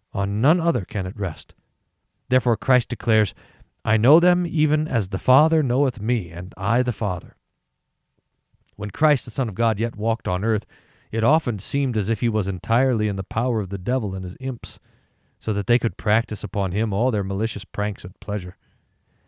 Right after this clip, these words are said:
God had apparently deserted him. But when Christ, in great agony, exclaims, "My God, my God, why hast thou forsaken me?" When he died upon the cross and was buried, and the devil really thought that Christ had no God,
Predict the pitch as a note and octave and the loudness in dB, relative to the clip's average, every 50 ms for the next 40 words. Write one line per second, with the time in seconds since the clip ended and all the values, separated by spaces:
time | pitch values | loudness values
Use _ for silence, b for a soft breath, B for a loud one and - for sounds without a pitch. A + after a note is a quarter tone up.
0 | _ _ _ _ A#2 B2 D3+ D#3 C3 A2+ G2+ - - C#3 D3+ C3 G#2+ G#2 F2+ F#2 | _ _ _ _ 4 6 6 6 4 0 -2 2 2 2 2 2 0 -2 -2 0
1 | E2+ F#2 C3+ E3+ C#3+ G2 - D#2 E2+ - _ _ _ _ _ - _ _ _ _ | 4 4 4 4 4 2 -4 -8 -14 -18 _ _ _ _ _ -20 _ _ _ _
2 | _ _ _ _ _ _ B2+ C3 C#3+ B2 G#2+ - - - D#3 D#3+ D3+ C3 - - | _ _ _ _ _ _ -4 -2 -2 -2 -2 -4 2 4 6 6 6 2 -2 -4
3 | - B2 A2 G2+ - - A2 G2+ A#2+ C3+ D3 B2+ B2+ B2 C3 B2 A#2+ G#2 G2 G2+ | -4 -4 -4 -4 -6 -10 -2 2 2 2 2 2 2 0 2 2 0 -2 -2 -2
4 | G#2 G2 - - - - - G#2+ G2+ G#2 G2+ F#2+ - b b b b b b b | -4 -6 -8 -10 -12 -6 -4 -2 -2 -2 -2 -4 -8 b b b b b b b
5 | b b - A#2 A#2+ G#2+ G2 C#3 C#3+ D3 C3 G2 G#2+ A2 A2 G#2+ F#2 A2 C3+ C#3 | b b 0 2 2 4 4 4 4 4 2 2 0 -2 -2 -2 0 2 2 4
6 | B2+ A#2 F#2+ F2 b b b b b b - G#2 A#2+ C#3 D#3+ C#3 C#3+ C#3 C3 - | 4 2 0 -2 b b b b b b 0 2 4 4 4 4 4 2 0 0
7 | - C3+ C3+ B2+ - - A2 - - B2+ C3+ - A#2 F2+ D#2+ E2 D#2+ D2+ - _ | 2 2 2 2 2 0 -4 0 2 0 0 0 -2 -4 -4 -6 -8 -8 -10 _
8 | _ _ _ _ _ _ _ _ _ _ _ - A#2 C3 C3+ A2+ A2+ A#2 B2 C#3+ | _ _ _ _ _ _ _ _ _ _ _ 0 2 4 4 6 6 6 8 6
9 | D3 - - C3 A#2 A2 G2+ - - C3+ C3 B2+ G#2 F#2 - G#2 G2 F#2 F2+ E2+ | 6 4 4 2 2 2 -2 -2 2 2 4 4 2 0 -2 -6 -4 -4 -4 -4
10 | F2+ A2+ B2 B2+ A#2+ G#2+ G2 F#2+ b b b b b b b B2+ A2+ G#2+ F#2+ A2+ | -2 0 0 2 2 0 -2 -4 b b b b b b b -2 -2 0 2 4
11 | A#2+ B2 B2+ A2 G#2 C3+ E3+ E3 B2+ - C3 A#2+ A#2 - - - - - B2 B2+ | 4 4 4 4 6 6 6 4 4 2 0 0 0 -2 -8 -8 -2 0 2 2
12 | B2 - - A2+ G#2+ F#2+ G2+ G#2+ A2+ A#2 G#2 A2 A2 A2 G#2+ G2+ F#2 | 2 0 0 -2 0 0 0 0 0 0 0 0 0 0 0 -2 -4